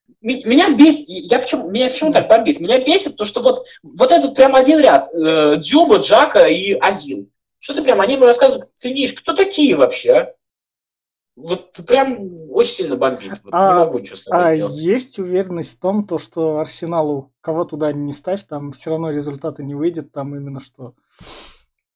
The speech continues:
Speaker 2: футбольный состав
Speaker 1: Нет,
Speaker 2: такой.
Speaker 1: ну, э, сейчас, а, в общем-то, э,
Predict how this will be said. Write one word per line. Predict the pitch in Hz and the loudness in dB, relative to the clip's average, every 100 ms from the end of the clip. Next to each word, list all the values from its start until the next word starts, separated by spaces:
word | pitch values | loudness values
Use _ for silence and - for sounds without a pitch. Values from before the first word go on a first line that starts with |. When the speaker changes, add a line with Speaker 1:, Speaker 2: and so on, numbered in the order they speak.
| _ _ _ | _ _ _
Speaker 2:
футбольный | - 180 175 196 170 | -10 -4 0 0 0
состав | - 175 185 | -6 -2 2
Speaker 1:
Нет, | - - | 2 4
Speaker 2:
такой. | 170 | 4
Speaker 1:
ну, | 185 185 185 185 160 - _ _ | 4 6 6 6 4 2 _ _
э, | 139 139 135 | -4 2 4
сейчас, | 135 - 196 302 - - | 2 4 4 4 0 -8
а, | - 135 131 127 123 120 117 113 107 107 101 98 95 | 2 4 6 6 6 6 6 4 0 -2 -2 -2 -4
в | 95 | -8
общем-то, | 117 147 139 139 127 - - _ _ _ _ - | -10 -10 -2 0 0 -6 -20 _ _ _ _ -10
э, | 151 151 143 | -2 0 0